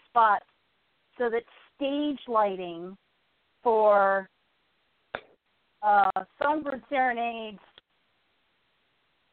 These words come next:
concert that she was giving at the, uh, the festival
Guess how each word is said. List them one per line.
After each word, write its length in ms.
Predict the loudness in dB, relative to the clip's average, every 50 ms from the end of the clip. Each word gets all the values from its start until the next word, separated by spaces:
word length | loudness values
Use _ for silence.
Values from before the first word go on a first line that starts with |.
| _ -8
concert 500 | -2 0 0 0 0 0 -2 -2 -2 -2 -4
that 100 | -10 -12 -12 -14
she 100 | -16 -12
was 140 | -12 -12 -12 _ -4
giving 340 | -4 -2 -2 -2 -4 -6 -6
at 260 | -6 -4 -4 -4 -6 _
the, 260 | -8 -8 -4 -2 2 2
uh, 440 | 4 6 6 6 6 4 2 0 -4 _ _ _ _ _ _ _ _ _ _ _ _ _ _ _ _ _
the 80 | -18 -6
festival 680 | 0 2 2 2 0 _ -10 -6 -4 -4 -4 -4 -6